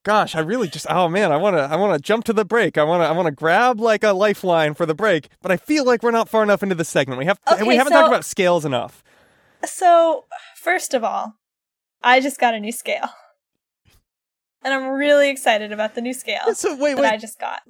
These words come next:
Speaker 1: Let's back it
Speaker 2: Yeah.
Speaker 1: up, though, because
Speaker 2: Okay.
Speaker 1: I don't think we've really
Speaker 2: Back
Speaker 1: laid
Speaker 2: it
Speaker 1: down
Speaker 2: up.
Speaker 1: enough groundwork here. Um,
Speaker 2: <laughs> For
Speaker 1: have
Speaker 2: what
Speaker 1: you
Speaker 2: a scale is.
Speaker 1: <clears throat> Have you had enough, have you had, uh, a scale in your life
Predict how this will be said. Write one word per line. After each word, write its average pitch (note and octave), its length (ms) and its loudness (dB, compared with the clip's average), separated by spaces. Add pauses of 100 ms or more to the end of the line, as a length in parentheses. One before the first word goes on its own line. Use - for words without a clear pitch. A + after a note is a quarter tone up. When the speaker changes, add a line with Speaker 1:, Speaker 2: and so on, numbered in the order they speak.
Speaker 1:
Let's C4+ 260 -6
back C#4+ 300 -2
it - 20 2
Speaker 2:
Yeah. C4+ 120 2
Speaker 1:
up, B3+ 100 -6
though, D#3 320 -2 (160)
because G#3+ 280 0
Speaker 2:
Okay. E3+ 160 -2
Speaker 1:
I G#3 80 2
don't A#3+ 160 0
think A3+ 140 -4
we've A3+ 240 -2
really G#3 280 2
Speaker 2:
Back G#3 140 -2
Speaker 1:
laid G3+ 140 2
Speaker 2:
it G3 40 -4
Speaker 1:
down G#3 200 4
Speaker 2:
up. G3+ 60 -2
Speaker 1:
enough G3 160 0
groundwork D3+ 440 0
here. C3 280 -4 (240)
Um, F3 300 0 (420)
Speaker 2:
<laughs> - 340 -18
For - 80 -2
Speaker 1:
have D4 100 4
Speaker 2:
what D4+ 100 4
Speaker 1:
you C#4+ 60 2
Speaker 2:
a - 40 -4
scale B3+ 420 -8
is. - 260 -12 (140)
Speaker 1:
<clears throat> - 80 -10 (880)
Have A3+ 160 -2
you C4 120 -2
had B3+ 160 2
enough, A3+ 340 -2
have A#3 220 -4
you A#3 140 -4
had, A#3 420 0
uh, G3 240 0
a F#3 40 0
scale G#3+ 440 0
in F#3+ 120 -4
your F3+ 140 -2
life D#3+ 480 -6